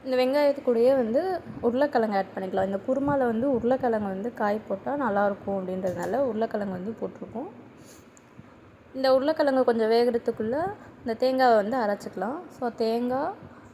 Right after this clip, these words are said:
அஹ், பூண்டு, இஞ்சி, பச்சை மிளகாய் இதெல்லாமே சேர்த்து நல்லா வந்து அரைச்சிக்கணும். இது கூட வந்து முந்திரி போடணுன்னா போட்டுக்கலாம், வேணானாலும் விட்டுடலாம்.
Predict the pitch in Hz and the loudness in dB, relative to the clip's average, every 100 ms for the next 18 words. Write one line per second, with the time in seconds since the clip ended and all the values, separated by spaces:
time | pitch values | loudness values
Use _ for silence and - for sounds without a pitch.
0 | - - 214 214 262 262 262 254 381 466 | -20 -8 -6 -6 -4 -2 -2 -2 -2 -6
1 | - - - 233 240 240 247 311 466 - | -12 -20 -14 -6 -2 -2 -2 -6 -8 -6
2 | 202 196 220 208 190 196 196 208 202 202 | -8 -4 -4 -2 -2 0 0 2 0 -2
3 | 247 247 240 220 220 294 403 - - 233 | -4 -4 -4 -4 -4 -6 -6 -8 -10 -4
4 | 220 220 214 214 220 190 - - 190 208 | 2 4 4 4 4 2 -2 -10 -10 -10
5 | 339 - - - - - - - 254 254 | -10 -16 -20 -20 -20 -20 -16 -6 -4 2
6 | 285 302 254 240 285 247 240 285 277 254 | 4 4 4 2 2 2 2 0 0 0
7 | 240 226 214 226 262 220 214 202 214 311 | 2 2 0 -2 -2 -6 -6 -4 -2 0
8 | 277 226 226 208 202 247 208 202 185 185 | 0 0 0 -2 0 -2 -2 -6 -6 -6
9 | 285 | -6